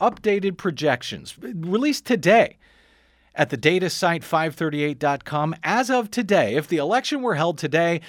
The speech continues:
there is a forty-four point seven percent likelihood that Hillary Clinton will win the presidency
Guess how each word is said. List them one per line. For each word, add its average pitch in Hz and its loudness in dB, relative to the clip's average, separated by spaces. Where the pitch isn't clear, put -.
there 151 2
is 131 -4
a 127 -2
forty-four 240 0
point 214 -2
seven 269 0
percent 240 -2
likelihood 131 -2
that 127 0
Hillary 185 0
Clinton - -8
will 120 0
win 110 -2
the 92 -6
presidency 156 -2